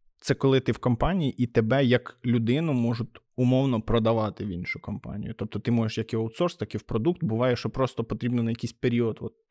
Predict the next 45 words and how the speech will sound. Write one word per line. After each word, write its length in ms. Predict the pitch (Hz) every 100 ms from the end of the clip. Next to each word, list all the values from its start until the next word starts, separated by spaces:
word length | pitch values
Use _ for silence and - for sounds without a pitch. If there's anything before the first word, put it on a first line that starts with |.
| -
продукт 360 | - - 165 -
вирішує, 500 | 156 123 135 - 120
що 220 | - 123 - - - -
в 140 | 127
них, 160 | 143 135
в 60 |
принципі, 920 | - 139 139 - - - 110 107 107 - -
там 160 | 113
є 100 | 117
команда, 420 | 139 143 180 196 131
все, 300 | - 180 -
але 180 | 120 123
їм 160 | 139
потрібно 360 | 120 123 160 123
там 340 | 120 113 113
на 80 | 160
три-чотири 880 | - 160 170 151 117 - 123 131 127
місяці, 320 | 190 - 127
вони 200 | 117 117
розуміють, 360 | 120 123 170
потрібен 340 | - 117 120 117
розробник. 520 | 117 113 107 98 - _ _ _ _ _ _
І, 440 | - 113 113 117 117
знову 220 | 123 120
ж 80 | 113
таки, 200 | - 107
шукати 420 | - - 151 170
людину, 460 | 135 123 123 156 131
отак 260 | 113 117
от 80 | 101
хайрити, 580 | - 143 165 165 160 147
а 80 | -
потім 340 | - 127 117
якось 320 | 107 - 117 117
її 100 | 117
чи 160 | 120
звільняти, 640 | 113 113 117 120 165 151
чи 140 | 131 113
шукати 280 | - 123 123
йому 160 | 117
роботу, 300 | 120 185 160
це 120 | -
не 80 | 139
дуже 220 | 135 120
зручно. 460 | 113 110 107 -